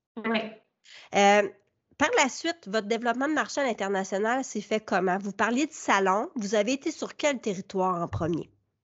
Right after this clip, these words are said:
Speaker 1: On a été sur le territoire américain en premier,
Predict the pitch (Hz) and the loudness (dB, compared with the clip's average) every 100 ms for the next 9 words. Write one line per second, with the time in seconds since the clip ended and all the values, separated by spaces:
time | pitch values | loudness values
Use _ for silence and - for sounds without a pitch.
0 | _ _ _ _ _ - 226 226 226 233 | _ _ _ _ _ -6 -2 0 0 -2
1 | 226 285 302 - 320 233 - 233 220 226 | 0 0 0 0 0 0 0 0 2 4
2 | 233 233 220 226 220 214 - 208 254 233 | 4 4 2 4 0 -2 -4 -2 0 -2
3 | - - 202 202 196 208 294 | -4 -2 0 0 0 -2 -4